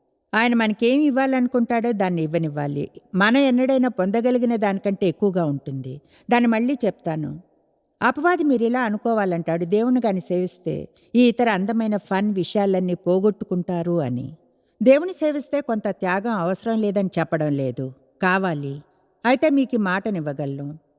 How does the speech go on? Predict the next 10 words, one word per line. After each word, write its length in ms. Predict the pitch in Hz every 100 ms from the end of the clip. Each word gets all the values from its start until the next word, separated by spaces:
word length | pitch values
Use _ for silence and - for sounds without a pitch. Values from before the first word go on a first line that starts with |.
| _ -
ప్లీజ్ 220 | 247 277
దీన్ని 240 | 202 214 190
ఎన్నడూ 360 | 165 175 190
మర్చిపోకండి. 760 | 190 156 - - 143 147 143 156
దేవుని 480 | 156 214 269 339 339
రాజ్యం 320 | 285 220 254
కొరకు 280 | 220 202 196
ఏది 220 | 214 254
వదిలివేసినా 640 | 233 202 220 202 - 180
సరే, 420 | - 151 147 135